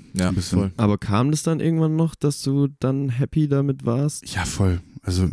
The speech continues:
Speaker 2: bi-, ich bin mittlerweile auch happy so. Und ich weiß, ich weiß ja auch genau, was, was das in Leuten irgendwie ausgelöst hat und wie wichtig das manchen Leuten einfach ist, dieses Album. Also es war auch voll geil, zum Ende des Jahres nochmal in so ganz vielen Jahresbestenlisten irgendwie so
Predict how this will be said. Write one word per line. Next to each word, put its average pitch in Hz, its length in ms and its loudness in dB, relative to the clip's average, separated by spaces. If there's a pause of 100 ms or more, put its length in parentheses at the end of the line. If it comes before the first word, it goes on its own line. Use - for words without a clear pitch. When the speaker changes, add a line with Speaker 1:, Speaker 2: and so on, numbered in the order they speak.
(140)
Speaker 2:
bi-, 107 100 2
ich 90 140 0
bin 135 160 6
mittlerweile 90 440 2
auch 87 160 0
happy 95 200 -2
so. 92 100 4
Und 92 60 6
ich - 180 0
weiß, 101 320 0
ich - 160 -4
weiß 120 200 0
ja 131 80 2
auch 113 100 -4
genau, 113 420 2
was, 107 260 0
was 110 140 0
das 104 240 -2
in 98 280 2
Leuten 104 340 4
irgendwie 101 320 2
ausgelöst 104 580 0
hat 98 100 2
und 95 140 2
wie 101 140 2
wichtig 117 320 0
das - 260 -4 (400)
manchen 95 320 2
Leuten 92 280 2
einfach 85 280 2
ist, - 180 -4
dieses 85 160 -2
Album. 92 420 2 (720)
Also 98 160 0
es 92 80 -4
war 110 80 2
auch 113 100 0
voll 113 220 2
geil, 117 260 2
zum 110 260 4
Ende 110 200 4
des 104 160 -2
Jahres 110 280 2
nochmal 104 200 4
in 101 60 4
so 104 80 2
ganz 107 200 0
vielen 104 280 2 (400)
Jahresbestenlisten 101 880 2
irgendwie 95 160 4
so 95 100 2